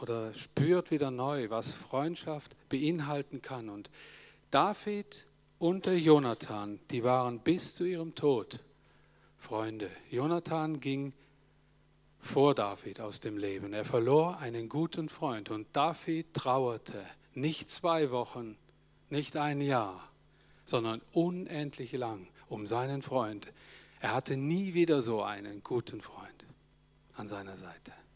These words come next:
Nie wieder. Jonathan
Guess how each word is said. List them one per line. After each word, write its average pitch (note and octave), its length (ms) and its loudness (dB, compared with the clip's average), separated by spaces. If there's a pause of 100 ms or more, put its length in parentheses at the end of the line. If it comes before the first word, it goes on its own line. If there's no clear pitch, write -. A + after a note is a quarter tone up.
(460)
Nie B2+ 320 -4
wieder. G2+ 300 -6 (1160)
Jonathan C#3+ 680 2